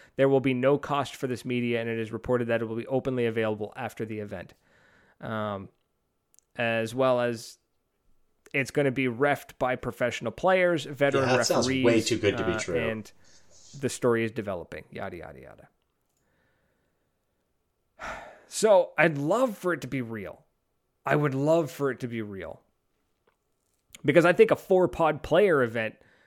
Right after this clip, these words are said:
Speaker 1: format is great. That means nobody can shoot anything more than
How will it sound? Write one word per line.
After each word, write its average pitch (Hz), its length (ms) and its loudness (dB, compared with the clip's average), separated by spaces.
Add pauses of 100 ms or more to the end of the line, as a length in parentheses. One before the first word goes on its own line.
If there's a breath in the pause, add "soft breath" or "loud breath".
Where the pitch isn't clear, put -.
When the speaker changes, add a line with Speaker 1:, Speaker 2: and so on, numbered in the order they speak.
Speaker 1:
format 160 440 0
is 123 100 -6
great. 135 420 0
That 151 200 0
means 147 240 -2
nobody 156 520 2
can 139 280 -4
shoot - 440 -2
anything 143 560 0
more 135 380 4
than 117 380 -2